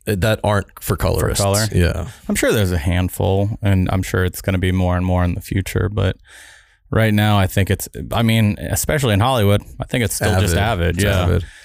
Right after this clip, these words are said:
Speaker 2: And, uh, you know, for the digital space, I think Premiere is kind of the go-to.
Speaker 1: And yeah, to be frank, with the digital space, you know,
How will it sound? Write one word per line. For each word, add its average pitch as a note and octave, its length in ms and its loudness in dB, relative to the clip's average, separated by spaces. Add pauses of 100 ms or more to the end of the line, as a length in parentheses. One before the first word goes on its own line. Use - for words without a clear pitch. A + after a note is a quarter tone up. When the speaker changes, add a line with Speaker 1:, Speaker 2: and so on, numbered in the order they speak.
(260)
Speaker 2:
And, G2+ 160 2
uh, G2+ 100 2
you G2 160 2
know, F#2+ 100 2
for F#2+ 260 -2
the F#2+ 100 0
digital G2+ 380 2
space, F#2 480 0
I F2 60 0
think F2+ 260 0
Premiere F2+ 380 0
is F2+ 240 -4 (160)
kind F#2+ 160 -4
of F2+ 80 -2
the F#2+ 40 -2
go-to. F2+ 520 0 (300)
Speaker 1:
And G2+ 220 0 (260)
yeah, G2+ 260 0
to - 120 -4
be C3 140 0
frank, G2+ 540 -2
with F2+ 160 0
the - 100 0
digital G2+ 460 2
space, F2+ 560 0 (300)
you G#2 120 2
know, F2+ 240 4